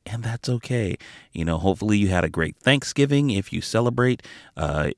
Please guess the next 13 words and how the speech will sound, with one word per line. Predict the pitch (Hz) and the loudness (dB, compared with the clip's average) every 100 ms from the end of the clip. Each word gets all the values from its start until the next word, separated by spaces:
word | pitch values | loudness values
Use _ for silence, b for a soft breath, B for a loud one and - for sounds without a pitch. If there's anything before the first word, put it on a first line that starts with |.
| - | -4
if | 85 - - | -4 -4 -12
you | 80 80 78 78 76 | -8 -4 -2 -4 -2
went | 87 98 | 2 6
out | 101 101 - | 6 4 2
on | 92 92 | 0 2
Friday, | - 104 110 107 | 4 6 6 4
hopefully | 90 - 80 | 2 -2 -4
you | 82 76 | -2 -4
were | 76 | -6
safe | - - 113 117 - - B B - | -6 2 2 2 -4 -18 B B -8
in | 82 80 | -4 -2
your, | 80 78 78 | -2 -2 -2
uh, | - 80 78 | 0 0 0